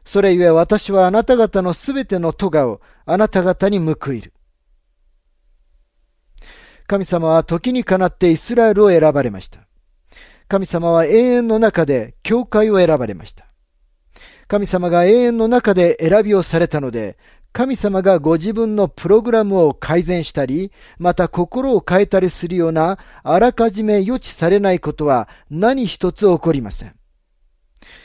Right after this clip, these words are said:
神様は終わりと始まりとを知っておられたのです。またここには、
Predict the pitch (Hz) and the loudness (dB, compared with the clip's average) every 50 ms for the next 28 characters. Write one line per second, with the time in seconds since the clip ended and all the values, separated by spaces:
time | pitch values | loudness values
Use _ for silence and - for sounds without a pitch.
0 | _ _ - - 196 185 - - 170 160 151 147 156 185 214 214 - _ _ _ | _ _ -4 -4 -4 -4 -4 -4 -4 0 2 2 2 2 2 0 -6 _ _ _
1 | - - 165 185 220 240 240 233 214 - - 208 185 123 120 156 160 147 208 233 | -4 0 2 4 4 4 4 2 0 0 2 2 2 2 0 -2 -2 -2 -2 -4
2 | 240 247 233 226 - - 233 233 175 143 - - - - - - 208 185 170 165 | -2 -2 -2 -4 -4 -2 -2 0 -2 -2 -4 -10 -14 -8 -2 0 2 2 4 4
3 | 160 165 160 160 - 131 107 90 - - - - - - _ _ _ _ _ _ | 4 4 2 2 -2 -4 -10 -14 -16 -20 -20 -20 -20 -20 _ _ _ _ _ _
4 | _ _ _ _ _ _ _ _ _ _ _ _ _ _ _ _ _ _ _ _ | _ _ _ _ _ _ _ _ _ _ _ _ _ _ _ _ _ _ _ _
5 | _ _ _ _ _ _ _ _ _ _ _ _ _ _ _ _ _ _ _ _ | _ _ _ _ _ _ _ _ _ _ _ _ _ _ _ _ _ _ _ _
6 | _ _ _ _ _ _ _ - - - - _ _ _ _ _ _ _ _ _ | _ _ _ _ _ _ _ -20 -20 -20 -20 _ _ _ _ _ _ _ _ _
7 | _ - 190 202 - 208 202 - - - 226 214 190 180 170 165 175 202 226 - | _ -4 -2 0 0 0 -2 -2 -4 -2 -2 -2 0 2 2 4 4 4 2 -2